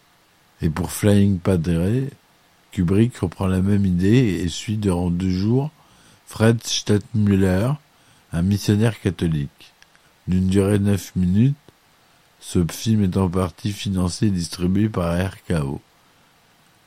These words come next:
Les deux documentaires sont des succès mineurs. Mais Kubrick se fait remarquer par le brillant de sa photographie.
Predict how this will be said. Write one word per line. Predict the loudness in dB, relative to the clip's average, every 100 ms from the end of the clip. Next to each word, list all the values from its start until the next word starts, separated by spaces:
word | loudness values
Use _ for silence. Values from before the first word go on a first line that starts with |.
| _
Les | -2
deux | 4 4
documentaires | 4 2 0 -2 -2 0 -2
sont | -2 -4
des | -4 -4
succès | -6 -8 -2 0
mineurs. | 2 0 -2 -6 -14 _ _ _ _ _ _
Mais | -4
Kubrick | 0 2 6 6 4
se | -2
fait | 0 2
remarquer | 2 0 -2 0 2 2
par | -2
le | -2
brillant | 0 2 2 0
de |
sa | -2 -2
photographie. | -2 0 0 0 -2 -2 0 0 0